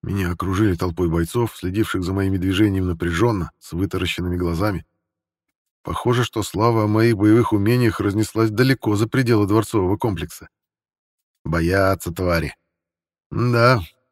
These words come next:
только зачем мне сейчас на них нападать? Хоть сообразили бы. Вот когда соберу вместе обеих подруг, когда мы обговорим план действий,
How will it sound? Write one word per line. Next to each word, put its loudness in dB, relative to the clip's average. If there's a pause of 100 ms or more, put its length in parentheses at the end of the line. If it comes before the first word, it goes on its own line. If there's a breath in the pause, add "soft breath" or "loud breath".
(120)
только -4
зачем 0
мне -2
сейчас -4
на -2
них -2
нападать? -4 (120)
Хоть -6
сообразили 2
бы. -6 (1040)
Вот 0
когда 4
соберу 4
вместе 2
обеих 4
подруг, 2 (360)
когда 0
мы 4
обговорим 4
план 0
действий, 0